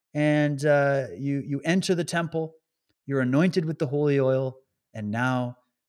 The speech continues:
you are saved by the blood and body of Christ. That's the same routine, okay? So you got your vaccine temples,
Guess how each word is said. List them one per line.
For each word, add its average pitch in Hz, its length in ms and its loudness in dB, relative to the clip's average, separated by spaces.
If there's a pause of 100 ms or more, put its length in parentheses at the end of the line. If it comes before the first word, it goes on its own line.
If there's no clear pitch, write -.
you 123 200 -4
are 117 100 -4
saved 110 800 -10 (440)
by 113 140 -4
the 104 80 -10
blood 117 260 -2
and 117 140 -4
body 117 260 0
of 120 120 -2
Christ. 113 440 -4 (1080)
That's - 180 0
the 151 80 2
same 196 680 8 (160)
routine, 180 720 2 (420)
okay? 165 320 0 (220)
So - 100 -6
you 143 60 2
got 160 80 0
your 123 80 0
vaccine 190 440 2
temples, 175 520 -2